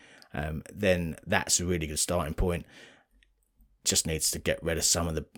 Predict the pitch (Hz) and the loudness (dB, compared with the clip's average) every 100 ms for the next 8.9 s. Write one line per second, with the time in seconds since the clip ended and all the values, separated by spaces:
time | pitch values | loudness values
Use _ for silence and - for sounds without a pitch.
0 | 98 - 107 90 87 82 82 80 69 87 | -6 0 2 2 0 0 0 -2 -4 2
1 | - - 92 76 - 76 - 90 80 - | 2 4 2 2 -2 -2 0 2 2 2
2 | 85 92 82 80 80 - 82 76 - - | 2 2 2 0 0 0 -2 -4 -10 -14
3 | - - - 67 58 - - - - - | -12 -4 -4 -4 -8 -10 -12 -10 -6 -2
4 | 95 - 82 78 80 76 73 85 85 - | 0 0 0 0 0 -4 -4 -2 0 -2
5 | 85 85 80 80 80 - - 92 82 78 | -2 0 0 -2 -2 -2 -2 0 -2 -4
6 | _ - - - - - - - - - | _ -20 -20 -20 -20 -20 -20 -18 -18 -20
7 | - - _ _ - 151 - 180 170 - | -20 -20 _ _ 10 12 12 12 12 12
8 | - 160 160 151 147 147 - 147 | 12 12 12 12 12 10 8 8